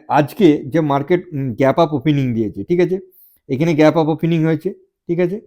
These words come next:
তাহলে আমরা এইখানে ড্রয়িং করব, ভালো করে বুঝবেন। যেমন এইখান থেকে মার্কেট, আহ, ভালো করে বুঝবেন, এইখান থেকে মার্কেট এখানে গেছে, এখান থেকে মার্কেট পয়েন্ট ফাইভ বা পয়েন্ট সিক্স ওয়ানকে রেসপেক্ট দিয়ে মার্কেট উপরে যাচ্ছে, ঠিক আছে? উপরে গেছে মানে এই যে এই ইয়েটা,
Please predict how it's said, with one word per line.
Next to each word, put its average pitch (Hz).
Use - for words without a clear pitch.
তাহলে 185
আমরা 170
এইখানে 175
ড্রয়িং 143
করব, 147
ভালো 156
করে 185
বুঝবেন। 123
যেমন 160
এইখান 147
থেকে 190
মার্কেট, 170
আহ, 135
ভালো 143
করে 180
বুঝবেন, 175
এইখান 135
থেকে 175
মার্কেট 170
এখানে 151
গেছে, 170
এখান 151
থেকে 175
মার্কেট 139
পয়েন্ট 139
ফাইভ 160
বা 160
পয়েন্ট 147
সিক্স 156
ওয়ানকে 165
রেসপেক্ট 135
দিয়ে 151
মার্কেট 135
উপরে 127
যাচ্ছে, 113
ঠিক 170
আছে? 170
উপরে 151
গেছে 175
মানে 185
এই 170
যে 202
এই 170
ইয়েটা, 160